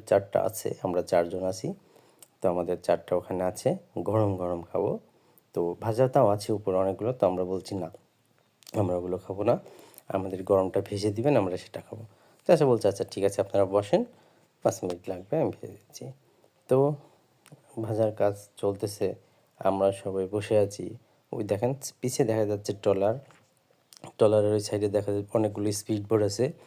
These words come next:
এখানে ঘুরতে পারবেন, পঞ্চাশ টাকা করে নেয়। তো পঞ্চাশ টাকা অনেক বেশি হয়ে যায় মনে করি, দশ মিনিট বা পনেরো মিনিট ঘোরায় পঞ্চাশ টাকায়। তো ওর কী করা যাবে, যার শখ আছে সে তো উঠবেই। এই দেখেন ভেজে রেখেছে অনেকগুলা,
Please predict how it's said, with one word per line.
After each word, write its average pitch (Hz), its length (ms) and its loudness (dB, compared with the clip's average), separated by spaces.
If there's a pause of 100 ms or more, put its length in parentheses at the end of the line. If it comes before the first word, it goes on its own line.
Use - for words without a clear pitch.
(460)
এখানে 113 440 4 (140)
ঘুরতে 135 300 2
পারবেন, 92 300 0 (100)
পঞ্চাশ 110 320 2
টাকা 95 320 0
করে 95 140 -2
নেয়। 98 220 -4 (1500)
তো 107 140 -4
পঞ্চাশ 123 340 -4
টাকা 147 180 -2
অনেক 139 220 2
বেশি 113 300 2
হয়ে 127 120 4
যায় 98 200 2
মনে 95 240 0
করি, 107 280 0 (440)
দশ 104 320 4
মিনিট 98 240 2
বা 95 140 2
পনেরো 98 300 0
মিনিট 92 240 -4
ঘোরায় 95 280 2
পঞ্চাশ 95 340 -4
টাকায়। 104 260 -4 (1160)
তো 113 100 4
ওর 117 120 2
কী 127 160 -2
করা 123 240 6
যাবে, 113 340 4 (460)
যার 107 160 2
শখ 104 260 2
আছে 104 200 -2
সে 98 140 -6
তো 104 140 -4
উঠবেই। 101 300 -2
এই 107 60 4
দেখেন 101 300 2
ভেজে 98 200 0
রেখেছে 98 380 -2
অনেকগুলা, 95 500 -2